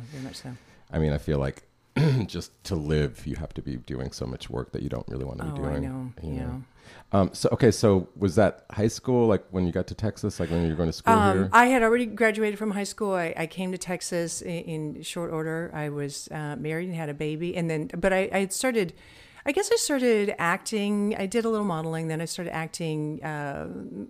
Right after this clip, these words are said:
Speaker 1: you know, in the, yeah, in the late eighties.
Speaker 2: Mm-hmm.
Speaker 1: Yeah, of course, doing the commercials and industrials, but, but also, I, <laughs> my experience was very different in that, like, the very first,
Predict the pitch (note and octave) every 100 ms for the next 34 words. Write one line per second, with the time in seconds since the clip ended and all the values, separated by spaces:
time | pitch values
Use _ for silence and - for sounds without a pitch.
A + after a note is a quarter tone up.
0 | F3+ E3 D#3 D3+ D3+ - E4+ D4 F#3+ F3
1 | E3 - D3+ D3+ E3+ - _ F2 E2+ F2
2 | _ B3+ G#3 F3 F#3 F#3 - E3+ - E3
3 | D#3+ F3 D3+ D3 D#3 D3+ D3+ D#3+ D3 C#3+
4 | _ _ _ - F#3 F#3 - E3+ D3+ D3
5 | D#3+ - E3 - F3+ G#3+ A#3+ C4+ A#3+ F3
6 | E3+ F#3+ G#3+ G#3+ - _ - _ - -
7 | - - - - - G3 G3+ F#3+ - -
8 | - A#3+ B3 C4 C4+ E4 - G#3 F#3 G3+
9 | D#3+ G#3+ G#3+ F3 D#3 D3+ - E3 D#3 -
10 | E3+ F#3+ F3+ G#3+ A3 F#3+ E3 -